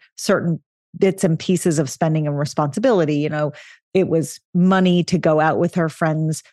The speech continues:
for snacks and an occasional dinner, or if she went to the movies. Well, once covid came, there were no more movies. There was no more going out to dinner. And then it was like, we stopped the allowance during covid, and then my kids kind of rebelled. Anyways, we did a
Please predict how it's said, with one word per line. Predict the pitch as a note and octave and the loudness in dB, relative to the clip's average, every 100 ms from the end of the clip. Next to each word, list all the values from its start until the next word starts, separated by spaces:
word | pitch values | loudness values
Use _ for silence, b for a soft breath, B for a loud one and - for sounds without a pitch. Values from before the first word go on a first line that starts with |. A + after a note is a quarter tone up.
| _ | _
for | G3 | -4
snacks | G3 - C4+ A3+ A3 - | -4 -2 0 2 0 -2
and | E3+ | -2
an | D#3 D3+ | -2 -4
occasional | - D#3+ C#3+ E3+ | -2 -2 -2 -4
dinner, | F3+ A#3 G#3 D#3+ | 0 0 2 0
or | |
if | D3+ | -2
she | F3 | -2
went | D#3 D#3+ | -2 -4
to | D#3+ | -2
the | F3+ | 2
movies. | G3 G3+ F#3 F3 | 2 4 2 2
Well, | D#3 C3+ | 0 0
once | C#3 D3 | 0 -2
covid | - D#3+ C#3+ | 0 0 2
came, | - C#3+ C#3 | 0 -2 -2
there | C3+ | -2
were | |
no | C#3 C#3 | 0 0
more | C3+ E3 | 0 0
movies. | A3 G3 E3 D3 | 2 2 2 0
There | C3+ | -4
was | C#3 - | -6 -6
no | |
more | C#3 C3+ | -8 -4
going | C#3 C#3+ | -2 -2
out | - | -4
to | - B3 | -2 0
dinner. | A3 F#3 | 2 2
And | F3+ | 2
then | F#3+ | 2
it | G3+ | 0
was | F#3+ | 0
like, | F3 - B B B _ _ - | -2 -4 B B B _ _ -2
we | G3 | 0
stopped | - - D#3+ - - | 0 2 2 0 -2
the | A#3 A3 | 0 4
allowance | A3+ A3+ A3+ A3+ | 4 4 2 0
during | G3+ E3+ E3+ | 0 0 2
covid, | G3+ G3 F3+ | 2 2 2
and | E3 D#3+ | 0 0
then | D#3 D3+ - | -2 -4 -8
my | D3 | -6
kids | C#3 - - | -4 -6 -2
kind | E3+ | -4
of | C#3 | -2
rebelled. | D#3 G#3 F#3+ F3+ - | 2 4 4 2 2
Anyways, | A3+ G#3 D#3+ D#3 B B B _ F3 | 2 4 2 0 B B B _ -2
we | A3+ A3+ | 2 2
did | A3+ G#3 | 2 2
a | G3+ F#3 | 4 2